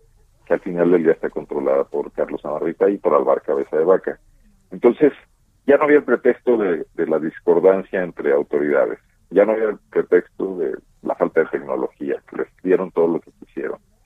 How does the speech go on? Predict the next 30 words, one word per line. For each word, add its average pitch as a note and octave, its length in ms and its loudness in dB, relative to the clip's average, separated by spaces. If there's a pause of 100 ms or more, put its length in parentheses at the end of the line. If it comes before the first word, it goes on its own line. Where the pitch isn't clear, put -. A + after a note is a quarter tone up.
(580)
Y G2+ 80 2
de G2 80 6
todas A#2 200 2
maneras G#2+ 320 -4
ocurrió F#2 440 -2
esto, D#2 360 -6
y E2 40 -6
de E2 80 -8
todas G#2 200 4
maneras G#2+ 320 -2
ocurrió F#2+ 400 -2
la G2 120 4
gran F#2 260 2
corrupción F#2+ 580 -4
de G#2+ 100 -2
las - 140 -4
policías D2+ 380 -8
municipales D2+ 680 -10 (640)
por D#2 220 2
el C#2+ 400 -2
robo E2 260 2
de D2 60 -4
combustible E2+ 720 -6
que - 140 -2
permitía E2+ 680 -4
flujos - 340 -10
de D#2 100 -2
dinero D2+ 480 -6
muy D#2 140 -10
grandes. D2+ 440 -6